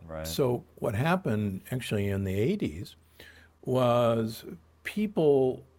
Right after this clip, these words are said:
Speaker 2: discovered medium chain triglycerides, M C T oil. And this oil was the miracle oil that some of these T V shows were done.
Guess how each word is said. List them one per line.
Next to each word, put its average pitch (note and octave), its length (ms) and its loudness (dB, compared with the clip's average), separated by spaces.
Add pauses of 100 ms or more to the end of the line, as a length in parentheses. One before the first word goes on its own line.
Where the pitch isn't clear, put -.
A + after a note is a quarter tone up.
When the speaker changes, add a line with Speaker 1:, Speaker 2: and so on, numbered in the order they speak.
(180)
Speaker 2:
discovered A2+ 1000 -2
medium A2 400 0
chain F#2 340 -6
triglycerides, B2+ 880 -2
M A#2 180 0
C - 180 -6
T - 280 -4
oil. - 180 -4 (640)
And G#2+ 760 0
this A#2 500 0
oil A#2 500 2
was G2+ 220 0
the G2+ 120 -4
miracle G2+ 420 -2
oil F#2+ 340 2
that F2+ 320 -4
some - 220 -6
of F2+ 60 -4
these F2 180 -8
T F2 200 -6
V A2+ 180 -2
shows E2 400 -8
were F2 280 -6 (240)
done. - 280 -8